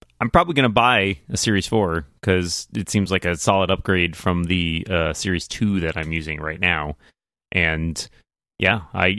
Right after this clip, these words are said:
I'm, I'm looking forward to it. It looks nice. Uh, I like that it's a little bit thinner than the, um,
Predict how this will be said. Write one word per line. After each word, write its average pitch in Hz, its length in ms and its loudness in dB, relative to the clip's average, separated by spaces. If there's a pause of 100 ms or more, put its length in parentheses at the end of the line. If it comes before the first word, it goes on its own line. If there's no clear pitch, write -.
I'm, 101 260 2
I'm 139 160 4
looking 143 200 2
forward 139 240 2
to 101 140 2
it. 80 100 0
It 104 160 0
looks 110 320 2
nice. 120 360 2 (120)
Uh, 107 60 0 (200)
I 101 80 0
like 101 180 2
that 107 80 2
it's - 100 -4
a 113 40 0
little 107 120 4
bit 101 140 -6
thinner 113 440 0 (180)
than 98 200 2
the, 95 240 2
um, 95 360 2